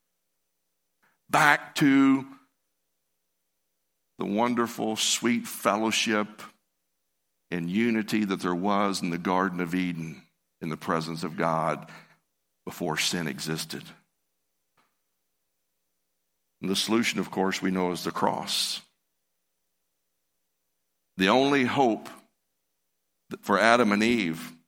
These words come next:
who were separated from God and who were separated from each other by sin, was that the offspring that God had promised them would come and rescue them and restore them. And so they had hope early on at the very beginning,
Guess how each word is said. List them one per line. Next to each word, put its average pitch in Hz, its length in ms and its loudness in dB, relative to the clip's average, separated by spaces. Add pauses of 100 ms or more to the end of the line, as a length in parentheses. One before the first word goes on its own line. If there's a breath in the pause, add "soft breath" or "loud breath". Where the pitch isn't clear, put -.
(220)
who 107 100 -2
were 95 120 0
separated 123 640 2
from 98 160 0
God 113 420 4
and 92 100 -2
who 98 120 0
were 85 100 -2
separated 117 640 2
from 98 220 0
each 101 180 0
other 113 240 2
by 98 180 4
sin, 110 440 0 (440 loud breath)
was 110 280 2
that 107 320 2
the 107 160 4
offspring 107 640 2
that 95 160 -4
God 92 240 2
had 90 160 -4
promised 104 460 0
them 82 340 -2 (280 loud breath)
would 92 180 -2
come 104 240 0
and 95 140 -2
rescue 98 420 0
them 85 200 -2
and 80 140 -6
restore 95 540 0
them. 69 320 -8 (300 loud breath)
And 110 80 -6
so 139 140 2
they 135 160 2
had 123 220 4
hope 110 640 0
early 143 360 6
on 131 340 6
at 110 80 2
the 120 80 4
very 127 260 4
beginning, 127 680 2